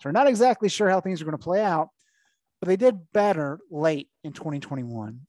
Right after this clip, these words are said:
And so that gives us an idea of what the team's gonna be like next year. If you don't accomplish those things, you've really lost an opportunity here. And every year is key because you don't wanna waste a year when you've got guys that are freshmen and sophomore,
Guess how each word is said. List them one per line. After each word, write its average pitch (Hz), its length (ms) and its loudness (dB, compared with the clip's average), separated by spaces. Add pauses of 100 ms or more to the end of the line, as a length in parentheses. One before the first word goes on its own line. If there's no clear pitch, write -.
And 160 100 -8
so 170 80 -4
that 196 160 0
gives 190 240 2
us 165 60 -2
an 165 80 2
idea 160 340 2
of 143 80 2
what 165 140 -2
the - 60 -18
team's 147 200 -6
gonna 131 140 -10
be 139 120 -4
like 131 240 -4
next 131 380 -12
year. - 220 -20 (560)
If 170 160 -4
you 185 80 2
don't 262 200 6
accomplish 202 460 2
those 226 220 0
things, 247 440 -6 (880)
you've 190 220 0
really 247 240 2
lost 180 360 2
an 170 80 -2
opportunity 175 540 -4
here. 135 320 -20 (400)
And 165 180 0
every 233 380 2
year 202 640 0 (380)
is 175 160 -6
key 240 280 0
because 156 420 0 (300)
you 170 120 -2
don't 240 160 4
wanna 226 180 2
waste 202 360 0
a 185 40 -6
year 165 260 -2
when 160 160 -6
you've 165 120 -8
got 175 260 -4
guys 160 440 -2
that 151 140 -2
are 160 100 -4
freshmen 156 480 -8
and 151 100 -8
sophomore, 143 680 -2